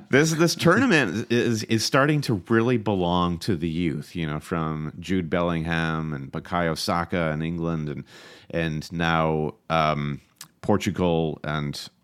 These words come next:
Speaker 2: all these many players, uh, who, who
Speaker 1: Yeah.
Speaker 2: are not the old guard. And I love it. I think it's wonderful. So thanks for the memories, Ronaldo. We, it's time to move on, and that's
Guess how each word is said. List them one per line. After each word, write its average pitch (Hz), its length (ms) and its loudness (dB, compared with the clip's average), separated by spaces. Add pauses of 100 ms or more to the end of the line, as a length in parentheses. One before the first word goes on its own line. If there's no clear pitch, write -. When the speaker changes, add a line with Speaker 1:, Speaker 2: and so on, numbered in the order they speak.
(100)
Speaker 2:
all 95 140 2
these 87 200 0
many 92 180 0
players, 85 640 -2
uh, 80 240 -2
who, 80 480 -2 (480)
who 110 60 -2
Speaker 1:
Yeah. 107 80 4
Speaker 2:
are 113 100 6
not 160 240 4
the 110 140 6
old 76 260 0
guard. - 360 -2 (100)
And 107 80 4
I 120 40 6
love 220 300 4
it. 240 120 2
I 92 100 0
think 135 180 -2
it's 139 160 -2
wonderful. 143 480 0
So 110 240 0 (240)
thanks 185 300 0
for 190 100 2
the 160 100 2
memories, 139 540 2
Ronaldo. 80 580 -2
We, 92 300 -4 (240)
it's - 160 -10
time 117 440 0
to 110 100 2
move 95 260 4
on, 85 320 4
and 80 140 -2
that's 82 240 -4